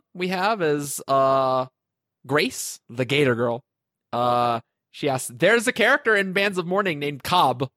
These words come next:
one B. And there's also a character named Cobb one B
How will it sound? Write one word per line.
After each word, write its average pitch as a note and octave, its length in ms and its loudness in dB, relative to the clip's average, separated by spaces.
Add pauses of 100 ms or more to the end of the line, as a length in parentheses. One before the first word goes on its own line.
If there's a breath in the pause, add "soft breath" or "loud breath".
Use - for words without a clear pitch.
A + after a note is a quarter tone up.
(100)
one C3 300 -2
B. E2 240 -6 (600)
And D#3+ 540 0
there's D3+ 200 0
also F3+ 300 0
a C#3+ 60 0
character D3+ 360 -2
named C3 600 -8 (100)
Cobb C#3 460 2 (140)
one B2 200 -8
B A#2+ 300 -8